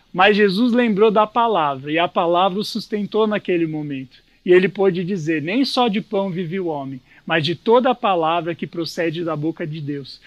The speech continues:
E quando Jesus cita esse versículo de Deuteronômio capítulo oito, versículo três, ele está falando sobre um texto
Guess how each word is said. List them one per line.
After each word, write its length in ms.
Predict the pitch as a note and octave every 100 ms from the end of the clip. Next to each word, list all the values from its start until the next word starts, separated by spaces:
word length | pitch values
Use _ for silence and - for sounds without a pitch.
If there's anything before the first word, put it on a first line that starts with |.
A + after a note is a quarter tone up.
| - - -
E 100 | G#3
quando 260 | D4+ F#4
Jesus 320 | C4+ C4+ C#4 -
cita 380 | - D4+ D#4+
esse 180 | B3+ A#3+
versículo 800 | G#3 F#3+ - - A#3+ C4 A3 D3 C#3+ _ - -
de 200 | D#3 F#3
Deuteronômio 760 | G3+ F#3+ G#3+ G#3+ F#3 G#3+ G#3
capítulo 560 | F#3 F3+ G#3 - E3+ E3+
oito, 300 | F#3+ G#3+ F3+
versículo 580 | D#3+ D3+ - G3+ G3 D#3+
três, 600 | - F#3 A#3 F#3 C3 -
ele 180 | G#3+ A3
está 340 | B3 - B3 B3+
falando 440 | C4 A#3+ B3+ B3+
sobre 420 | - B3+ G#3 B3
um 200 | A#3+ A3+
texto 600 | E3 A3+ B3+ B3 - D#3+